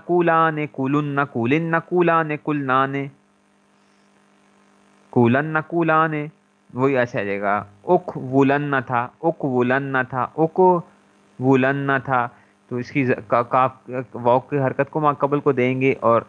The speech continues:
وہ سو-، جو رہے گا تو کیا جائے گا؟ لیکن دیکھیں یہاں پہ واو رہے گا، کل تھا نا، کل سے کولن نہ، کیوں واو رہے گا یہاں پہ؟ نون سکیلہ جو آ رہا ہے، نون سکیلہ کے اندر واو آ رہا ہے،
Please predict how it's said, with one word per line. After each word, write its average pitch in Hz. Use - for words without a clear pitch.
وہ 127
سو-، 120
جو 123
رہے 123
گا 123
تو 127
کیا 143
جائے 120
گا؟ 120
لیکن 127
دیکھیں 127
یہاں 127
پہ 170
واو 117
رہے 120
گا، 104
کل 180
تھا 147
نا، 170
کل 180
سے 180
کولن 139
نہ، 139
کیوں 208
واو 120
رہے 110
گا 107
یہاں 101
پہ؟ 101
نون 135
سکیلہ 147
جو 160
آ 127
رہا 143
ہے، 160
نون 147
سکیلہ 135
کے 151
اندر 147
واو 120
آ 123
رہا 113
ہے، 101